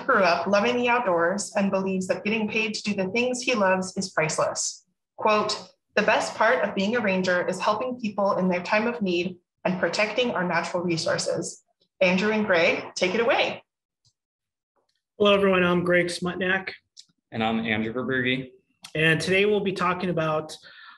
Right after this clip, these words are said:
Speaker 2: hiking for beginners.
Speaker 3: So our outline for today, we'll start off with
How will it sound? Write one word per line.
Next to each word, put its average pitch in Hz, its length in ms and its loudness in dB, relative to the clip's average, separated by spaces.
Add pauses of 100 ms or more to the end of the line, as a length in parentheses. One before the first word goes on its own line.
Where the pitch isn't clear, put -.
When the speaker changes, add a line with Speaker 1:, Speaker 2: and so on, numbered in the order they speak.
Speaker 2:
hiking 180 440 0
for 160 280 0
beginners. 123 680 -6 (2250)
Speaker 3:
So 151 580 -2 (300)
our 143 160 2
outline 165 340 0
for 180 140 -4
today, 123 560 0 (360)
we'll 123 120 -2
start 139 240 0
off 139 180 0
with 131 300 -4